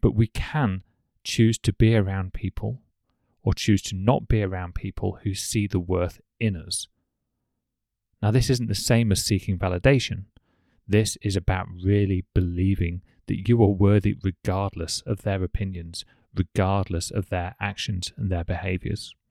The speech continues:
And what you notice as you start to strengthen and deepen that self-worth, the people that can see that for really what it truly is start to gravitate towards you naturally. And the people that can't start to move away.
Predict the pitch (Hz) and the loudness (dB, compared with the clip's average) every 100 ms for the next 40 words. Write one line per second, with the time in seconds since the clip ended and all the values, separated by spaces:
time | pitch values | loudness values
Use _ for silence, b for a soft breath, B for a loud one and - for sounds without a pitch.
0 | B B B B - 101 101 95 92 98 | B B B B 0 2 2 2 4 2
1 | - 156 - - 104 95 - - 107 - | 2 -2 -6 -6 0 0 0 0 0 0
2 | - - - 95 110 - 139 101 - 101 | -8 -6 -2 -2 -4 -6 -4 -2 2 2
3 | - 113 104 - - 92 90 - - 101 | 2 -2 -4 -8 -6 -4 -4 -4 2 6
4 | 180 - _ _ b b b b b b | 6 2 _ _ b b b b b b
5 | b - - - 127 - 143 104 - 104 | b 0 2 0 0 -2 0 0 -4 -10
6 | 98 - - 95 92 104 131 _ 98 87 | -8 -6 -4 -4 -2 -4 -4 _ -4 0
7 | 95 107 107 85 92 82 - - 95 85 | 2 2 2 2 0 0 -4 -2 -2 -2
8 | - 107 160 - - _ _ _ _ _ | -6 -2 -2 -2 -16 _ _ _ _ _
9 | _ _ _ - - - 101 - - 95 | _ _ _ -8 -4 2 2 0 -4 -2
10 | 92 - _ - 95 95 - 95 - 98 | -4 -6 _ -2 0 0 -2 -4 -2 0
11 | 95 101 - 110 107 156 - 117 123 - | 2 0 0 0 0 -4 -4 -8 -8 -18
12 | _ _ B B B 110 113 - 113 104 | _ _ B B B 0 2 4 4 4
13 | 95 - - 165 117 156 - - _ - | -2 -4 -6 -2 0 -2 -6 -18 _ -12
14 | - 85 - - 92 101 107 87 - 101 | -10 -8 -10 -6 -2 0 0 -4 -6 -16